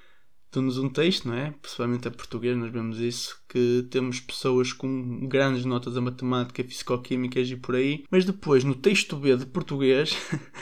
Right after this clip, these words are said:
<laughs> que é sempre aquele texto mais, mais crítico, mais que uma pessoa tem de pensar mais, que é a interpretação, erram. Erram porquê? Não, não sabem interpretar, não sabem,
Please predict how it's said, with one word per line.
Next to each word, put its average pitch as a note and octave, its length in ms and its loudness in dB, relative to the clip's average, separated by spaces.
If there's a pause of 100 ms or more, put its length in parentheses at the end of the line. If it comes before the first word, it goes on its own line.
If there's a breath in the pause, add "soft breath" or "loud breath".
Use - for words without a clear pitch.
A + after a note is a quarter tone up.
(160)
<laughs> - 640 -18
que - 100 0
é C#3 40 4
sempre C3+ 320 0
aquele B2+ 180 0
texto B2+ 280 -2
mais, B2 380 -4 (480)
mais D4+ 260 0
crítico, C3+ 460 -4
mais B2+ 540 -2
que - 60 -8
uma C#3 120 -4
pessoa C3+ 200 -6
tem C3+ 120 -4
de B2 60 -8
pensar B2+ 320 -4
mais, B2 420 -4 (380)
que - 100 -4
é - 20 0
a C3 40 0
interpretação, B2+ 800 -4 (680)
erram. D3 460 2 (320)
Erram E3+ 600 -2
porquê? B2 380 -6 (280)
Não, F3 280 -2
não D#3+ 460 -6
sabem E3 340 -4
interpretar, E3+ 760 -4
não D#3 180 -10
sabem, D3+ 600 -6